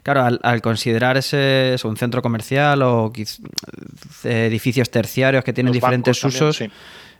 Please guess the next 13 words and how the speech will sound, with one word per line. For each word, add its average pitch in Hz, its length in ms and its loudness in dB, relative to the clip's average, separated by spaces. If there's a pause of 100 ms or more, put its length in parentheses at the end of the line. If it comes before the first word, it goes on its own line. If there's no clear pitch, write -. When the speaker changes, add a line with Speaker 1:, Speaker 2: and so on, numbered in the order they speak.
Speaker 1:
eh, 107 460 0
sí 117 220 -4
que 117 200 2
se 113 180 -2
dan 113 180 2
esas 110 380 -2
Speaker 2:
Sí, 117 100 -8
sí, 107 260 -12
sí. - 120 -8
Speaker 1:
diferentes 117 560 -2
Speaker 2:
Sí. - 40 -20
Speaker 1:
cargas 113 360 0
simultáneamente. 110 760 -4